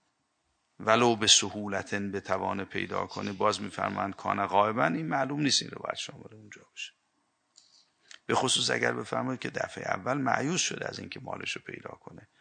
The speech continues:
نرفته اصلاً، میگه چون مایوس شده نرفته پیدا کنه. حالا دفعهٔ بعدی به ذهنش آمده بره که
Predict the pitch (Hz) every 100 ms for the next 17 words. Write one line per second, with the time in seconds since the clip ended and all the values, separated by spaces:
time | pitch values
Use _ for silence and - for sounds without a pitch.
0 | _ - 185 - - - - 117 113 -
1 | - 123 123 117 131 160 147 110 - -
2 | - - - - _ _ _ _ _ _
3 | _ - - 175 156 151 135 139 135 151
4 | 135 143 131 - - 117 123 127 123 127
5 | 120